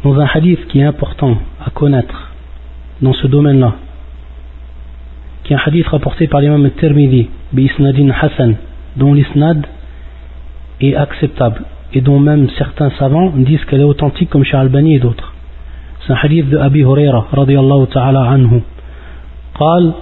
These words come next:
قال رسول الله صلى الله عليه وسلم، من سئل عن علم علمه ثم كتمه ألجم يوم القيامة بلجام من نار. بلجام من نار.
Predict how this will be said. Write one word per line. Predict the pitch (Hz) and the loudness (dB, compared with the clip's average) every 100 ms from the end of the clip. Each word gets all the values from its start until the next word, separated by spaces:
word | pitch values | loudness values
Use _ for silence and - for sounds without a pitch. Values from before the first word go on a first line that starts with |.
| - - | -14 -4
قال | 170 165 147 | 0 2 4
رسول | 143 - 151 | 2 2 2
الله | 143 156 135 - | 4 4 2 0
صلى | 135 | 0
الله | 131 135 147 131 | 2 2 4 4
عليه | 131 | 4
وسلم، | 123 120 127 117 113 - - - - - | 2 0 0 -2 -4 -10 -18 -20 -20 -4
من | 143 147 | 0 2
سئل | - 185 175 | 2 2 4
عن | 165 147 135 | 4 4 4
علم | 156 170 143 120 - - - - - - | 4 4 4 2 0 -8 -16 -18 -16 -6
علمه | 104 135 175 175 165 165 196 208 - - - - | 0 2 2 4 4 4 2 0 -6 -16 -8 0
ثم | 196 170 139 110 - - - | 2 4 2 0 -6 -16 -4
كتمه | 143 143 165 165 170 196 202 - - - 170 | -2 0 2 2 4 2 2 -4 -14 -6 0
ألجم | 160 151 160 | 2 4 4
يوم | 143 151 175 160 | 4 4 4 4
القيامة | 143 123 131 139 160 143 135 - 175 - - - - | 2 0 0 2 2 2 0 0 -2 -2 -16 -14 -2
بلجام | 143 135 131 127 151 147 139 151 143 - - - - 135 | 2 2 2 2 2 4 4 4 2 -2 -12 -18 -4 2
من | 127 123 | 4 4
نار. | 131 117 - - | 4 0 -2 -2
بلجام | 135 135 123 156 170 | 2 2 2 2 4
من | 156 139 131 | 4 4 4
نار. | 135 113 | 4 0